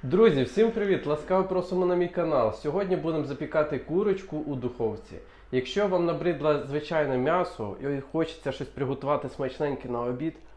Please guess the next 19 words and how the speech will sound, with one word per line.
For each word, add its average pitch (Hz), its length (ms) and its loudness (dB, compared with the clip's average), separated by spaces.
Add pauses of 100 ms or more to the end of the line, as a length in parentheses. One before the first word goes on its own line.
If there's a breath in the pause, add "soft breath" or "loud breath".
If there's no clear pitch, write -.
(120)
купуйте 160 600 0
звичайну 127 560 0 (180)
курку, 123 520 -4 (220)
цілу, 139 480 -2 (1120 soft breath)
маринуйте 170 800 4
і 170 80 0
просто 165 320 0
запікайте. 139 640 -2
Це - 180 -4
дійсно 156 460 -4
смачно, 101 640 -4
друзі. 104 360 -14
І 156 100 0
так, 156 280 8
все 185 260 8
максимально 170 960 6
легко 170 640 4 (140)
і 151 300 0
швидко. - 600 -2